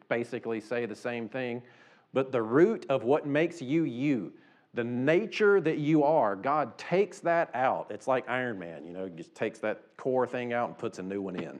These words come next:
And it's a new heart. And it's a new spiritual identity. You become a different kind of being. You go from being dead in your sin to alive in Christ, even if nothing else changes in that moment.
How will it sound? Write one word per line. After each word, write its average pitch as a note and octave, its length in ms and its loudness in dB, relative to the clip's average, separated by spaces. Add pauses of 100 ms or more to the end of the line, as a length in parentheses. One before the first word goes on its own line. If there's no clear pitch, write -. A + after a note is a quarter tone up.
(720)
And A#2 80 -6
it's A2+ 140 -6
a G#2+ 40 -6
new F#2+ 200 -6
heart. - 340 -6 (560)
And G#2+ 100 -8
it's A#2+ 140 -6
a A#2+ 60 0
new D#3+ 500 4 (320)
spiritual C3 1080 0 (200)
identity. G#2+ 680 -6 (520)
You D#3 180 0
become D#3 380 0
a A#2 80 -2
different D#3 600 0
kind G3 680 0 (100)
of G#2 260 -6
being. A2+ 420 -4 (480)
You D#3 180 0
go F3 220 6
from D3+ 240 -2
being A#2 500 -2
dead F3 340 6
in F#3 140 2
your F#3 160 2
sin C3 480 -2 (360)
to C#3 180 -2
alive C3 580 2
in E3 160 0
Christ, A2+ 560 -2 (300)
even E3 280 2
if A#2 120 -4
nothing E3 440 2
else E3 220 0
changes C3+ 460 -2
in A2 100 0
that A2+ 160 -2
moment. A#2+ 380 -6